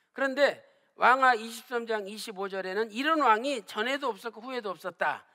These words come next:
전무후무한 왕이었다. 이렇게 평가를 하고 있어요. 자, 다 같이 읽어보겠습니다. 왕하 이십삼 장 이십오 절 시작. "요시야와 같이 마음을 다하며 성품을 다하며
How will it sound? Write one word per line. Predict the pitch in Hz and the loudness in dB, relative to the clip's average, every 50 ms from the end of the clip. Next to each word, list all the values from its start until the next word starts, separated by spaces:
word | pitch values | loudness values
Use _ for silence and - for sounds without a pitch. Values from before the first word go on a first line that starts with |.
| _ _ _ _ _ - | _ _ _ _ _ -10
전무후무한 | - 202 214 254 277 277 254 240 247 247 240 214 196 165 | -8 -6 -4 -4 -2 -2 -2 -2 -2 0 0 0 0 0
왕이었다. | 156 165 165 165 151 143 _ - 135 123 117 | -4 -4 -4 -4 -8 -8 _ -12 -12 -12 -12
이렇게 | 131 151 - 156 | -12 -16 -18 -16
평가를 | - 254 262 240 233 185 170 | -14 -14 -10 -6 -6 -6 -6
하고 | 185 185 185 151 | -8 -10 -12 -16
있어요. | 131 - - 139 123 120 139 226 302 339 - _ _ _ _ _ _ _ _ _ _ - | -16 -18 -20 -20 -14 -6 -4 -4 -4 -4 -6 _ _ _ _ _ _ _ _ _ _ -18
자, | - | -8
다 | - 165 214 | 0 2 4
같이 | 254 269 - 269 240 | 4 4 2 -2 -2
읽어보겠습니다. | 233 254 247 240 226 214 190 - 220 208 190 185 180 | -2 0 0 0 -4 -4 -4 -6 -10 -6 0 0 2
왕하 | 180 196 214 214 214 202 | 4 4 6 6 4 2
이십삼 | 202 196 - - 214 196 | 2 -6 -10 -10 -8 -6
장 | 185 180 | -6 -8
이십오 | 185 170 196 175 175 175 | -8 -8 -10 -10 -12 -10
절 | 165 156 151 151 | -8 -6 -8 -6
시작. | - 254 247 233 220 214 196 185 175 165 160 151 143 139 151 165 190 233 269 269 - _ _ _ _ _ _ _ _ - | -4 -2 0 0 2 2 0 -2 -2 -4 -6 -10 -10 -8 -2 4 4 4 4 4 -2 _ _ _ _ _ _ _ _ -4
"요시야와 | 190 214 226 - 277 269 262 247 240 240 | -2 -2 0 2 4 6 6 8 8 8
같이 | 214 214 208 - - - 226 214 202 190 185 | 6 6 2 2 -2 -4 -2 0 0 0 0
마음을 | 147 180 190 208 226 233 240 233 220 208 | 4 6 8 8 8 8 6 4 4 4
다하며 | 202 208 196 196 196 196 190 180 180 180 180 170 160 160 | 6 8 8 10 8 8 6 2 0 2 2 2 0 -2
성품을 | 156 - 285 294 285 - - 294 277 254 247 233 214 196 | -4 -4 -4 -4 -4 -6 -6 -6 -4 0 2 2 2 2
다하며 | 190 175 180 185 185 180 180 170 165 160 143 123 | 2 4 4 4 4 2 0 -2 -4 -4 -4 -6